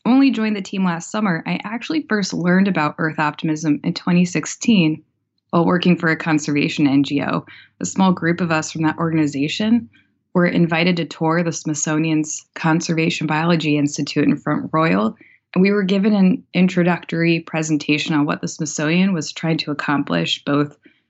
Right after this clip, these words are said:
with this new initiative and the inaugural Earth Optimism Summit. And that day was a real game changer for me. I had been working in conservation communications for a few short years at that point and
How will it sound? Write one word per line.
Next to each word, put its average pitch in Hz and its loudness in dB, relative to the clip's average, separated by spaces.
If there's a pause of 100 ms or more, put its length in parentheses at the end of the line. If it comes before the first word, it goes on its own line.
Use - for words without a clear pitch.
(140)
with 180 -2
this 165 0
new 160 4
initiative 196 0 (580)
and 202 2
the 185 4
inaugural 180 0
Earth 147 -4
Optimism 139 -6
Summit. - -4 (880)
And 175 6
that 262 2
day 185 2
was 175 0
a 170 -4
real 180 2
game 160 -2
changer 143 0
for 147 -6
me. 135 -6 (260)
I 170 0
had 220 2
been 220 2
working 175 -2
in 185 2
conservation 170 -2
communications 160 0
for - -2
a - -12
few 220 2
short 190 0
years 156 -2 (680)
at 156 -6
that 151 -4
point - -6
and 170 -2